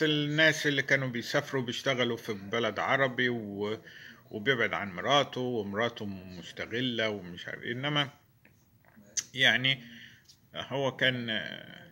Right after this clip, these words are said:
ممكن يعملها إن هو س-، من كام سنة يعني. <laughs> المشكلة دي موجودة لحد قريب، آه، ولحد دلوقتي لسه في لما بيش-، بيبقاش شغال في،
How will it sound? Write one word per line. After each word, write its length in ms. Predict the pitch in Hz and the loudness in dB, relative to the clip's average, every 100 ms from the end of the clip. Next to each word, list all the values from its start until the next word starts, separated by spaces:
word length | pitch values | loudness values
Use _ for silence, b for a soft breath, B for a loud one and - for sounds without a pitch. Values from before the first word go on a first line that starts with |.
| - - - _ - _ _ | -20 -20 -20 _ -20 _ _
ممكن 500 | 113 160 170 - 147 | 0 2 2 2 2
يعملها 760 | 139 123 131 147 123 123 123 - | 4 2 6 4 4 4 2 2
إن 140 | 120 | -2
هو 160 | 131 127 | -2 -2
س-، 180 | - - 120 | -4 -8 -8
من 460 | 113 110 117 110 | -6 -6 -8 -8
كام 260 | 107 123 123 | -2 -2 0
سنة 340 | - 135 113 | 0 0 -2
يعني. 460 | - - - 135 - - - | -4 -8 -12 -14 -16 -14 -10
<laughs> 120 | - | -6
المشكلة 680 | 127 117 113 117 - 143 135 | -4 -4 -4 -2 2 6 8
دي 140 | 110 123 | 6 4
موجودة 680 | 117 110 104 101 120 110 | 2 0 -2 -2 0 2
لحد 340 | 107 - 117 107 | 2 0 -2 -2
قريب، 480 | - 123 120 85 - - - B B B B B B | 2 4 4 2 -8 -16 -20 B B B B B B
آه، 240 | 87 90 87 98 90 | -6 -6 -6 -8 -10
ولحد 460 | 92 98 95 - 131 | -10 -8 -4 -2 0
دلوقتي 360 | 107 131 - | 4 4 4
لسه 340 | 104 120 - 92 | -4 -4 -2 -6
في 300 | - 110 101 | -6 -4 -4
لما 280 | 98 98 98 | -4 -6 -8
بيش-، 280 | 95 - | -6 -8
بيبقاش 300 | - 147 - - | -8 -8 -6 -4
شغال 420 | 107 90 98 95 | -6 -4 -4 -4
في، 220 | - - | -6 -16